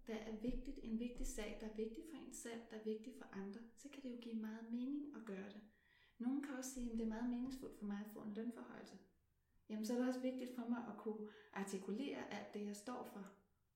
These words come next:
og komme frem. Fordi man, man har lavet undersøgelser, hvor man har set, at introverte også generelt ikke bryder sig særlig meget om konkurrence.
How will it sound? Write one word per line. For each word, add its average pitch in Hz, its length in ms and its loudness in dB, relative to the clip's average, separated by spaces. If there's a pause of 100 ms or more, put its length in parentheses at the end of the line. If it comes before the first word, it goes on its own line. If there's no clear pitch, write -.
og 196 140 -4
komme 202 240 0
frem. 254 240 -4 (200)
Fordi 226 160 2
man, 220 300 4
man 214 180 0
har - 180 -4
lavet 269 220 -2
undersøgelser, 240 520 -2
hvor 214 120 -6
man 214 120 -10
har 214 80 -8
set, 220 360 -4
at 202 120 -4 (480)
introverte 220 640 2
også 214 200 -2
generelt 208 520 -2 (600)
ikke 226 220 0
bryder 214 220 2
sig 208 140 0
særlig 208 260 0
meget 208 280 2
om 202 120 2
konkurrence. 208 680 -2